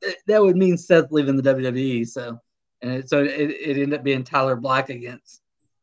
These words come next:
Will Ospreay, but, uh, uh, this match, I think Seth's gonna win. I, I, I don't wanna take, take the title off him yet, but I, I do think if it, if it is, it, it's Finn, but, uh, and it sets up the Priest and, but, but since I picked L A Knight,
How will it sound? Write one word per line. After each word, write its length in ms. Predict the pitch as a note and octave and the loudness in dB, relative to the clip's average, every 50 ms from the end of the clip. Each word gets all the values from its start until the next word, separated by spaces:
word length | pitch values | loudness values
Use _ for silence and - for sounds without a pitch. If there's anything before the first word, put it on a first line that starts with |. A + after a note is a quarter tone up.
| _ _ _ _ _ _ _ | _ _ _ _ _ _ _
Will 200 | B2 C3+ C3 B2 | -10 -10 -10 -10
Ospreay, 420 | B2 A#2+ - - C3 A#2+ A#2+ B2 A#2+ | -12 -16 -16 -12 -12 -10 -10 -10 -12
but, 160 | B2 B2 B2 | -12 -14 -16
uh, 120 | B2 B2 - _ _ _ _ _ _ | -18 -20 -20 _ _ _ _ _ _
uh, 140 | - C3 C3 | -14 -10 -6
this 220 | C3+ E3 F3 E3+ - | -2 -2 -2 -2 -2
match, 200 | D3 C3+ B2+ C#3+ | -2 -2 -2 -4
I 40 | |
think 220 | B2 C#3 C#3+ C3 C3 | -4 -6 -8 -10 -8
Seth's 260 | - D3+ C#3 C3+ - | -4 -4 -4 -4 -4
gonna 160 | - C3+ A#2+ | -4 -6 -4
win. 220 | A#2+ B2 B2+ B2+ D#3 | -2 -2 -2 -4 -4
I, 60 | F3 E3+ - - | -6 -8 -12 -16
I, 60 | D#3+ | -16
I 260 | D3+ A#2+ _ _ E3 | -16 -18 _ _ -10
don't 120 | G3 A3 | -8 -6
wanna 140 | G3 E3+ C#3 | -6 -4 -4
take, 200 | C3 D#3+ C#3 G#2 _ _ _ _ _ | -4 -4 -4 -6 _ _ _ _ _
take 140 | - D3+ C3+ | -8 -8 -8
the 80 | C#3 | -8
title 260 | C#3+ - C#3 C#3+ C#3+ C#3 | -8 -6 -2 -2 0 0
off 120 | C3+ C3+ | 0 -2
him 160 | D#3 C3 C3 | -2 -2 0
yet, 220 | C3 B2+ C3+ C3 C3+ | -2 -2 -2 -4 -6
but 160 | C3 C3 C3 - _ _ _ _ _ _ - | -10 -14 -14 -14 _ _ _ _ _ _ -12
I, 80 | D3 C#3+ - _ - C3 | -12 -12 -12 _ -16 -14
I 60 | D3 | -8
do 220 | C3+ C3 D3+ D#3 | -4 0 0 0
think 340 | D3+ - C#3 C3+ C#3+ C3+ B2 | 0 0 0 0 0 -2 -6
if 140 | C3 B2+ - | -10 -10 -10
it, 120 | C3 B2+ _ _ - - - - - - | -10 -14 _ _ -20 -20 -16 -14 -14 -12
if 180 | - D#3 - D#3+ | -12 -10 -8 -6
it 120 | D3+ C#3+ | -4 -2
is, 180 | D#3 E3 D#3+ D3+ D3 - _ _ - | -2 -2 -2 -4 -8 -14 _ _ -16
it, 200 | C3 D#3 D3 - | -12 -12 -12 -10
it's 220 | - D#3+ C#3 C3 - | -8 -10 -10 -8 -6
Finn, 460 | - F3+ F3+ F#3 E3+ D#3 D3+ D3+ C#3+ | -4 -2 0 0 0 -2 -2 -2 0
but, 260 | C#3 C#3 C3+ B2+ - _ _ _ _ _ _ _ _ - C3 | 0 0 -2 -2 -6 _ _ _ _ _ _ _ _ -18 -16
uh, 220 | C3+ C3+ B2+ B2 A#2 - | -14 -12 -12 -14 -14 -10
and 140 | - C#3 C#3 | -8 -6 -6
it 120 | C#3 B2+ C3+ | -6 -6 -4
sets 220 | - E3 D3 C3 | -2 -2 -2 0
up 160 | E3 C3 A#2+ | -2 -4 -4
the 120 | - C#3+ C3+ - _ | -6 -8 -8 -10 _
Priest 340 | - - D#3 C#3+ C#3 - | -4 -2 -2 -2 -4 -4
and, 180 | C#3+ C3+ B2+ B2 _ _ _ _ | -6 -6 -6 -6 _ _ _ _
but, 200 | - D3+ D#3 - - _ | -4 -2 -2 -2 -4 _
but 160 | E3+ D#3+ F3 E3 | -8 -8 -6 -4
since 180 | - D#3 C#3 | -4 -2 0
I 100 | F3+ E3 | 0 0
picked 300 | F3 - F#3+ E3+ - D#3+ | 0 0 0 -2 -2 -2
L 140 | E3 E3+ E3 | -6 -4 -4
A 100 | D#3+ D#3+ | -2 -2
Knight, 380 | D#3 D#3 D#3 D#3 D3+ D#3 - | -4 -4 -6 -6 -6 -8 -8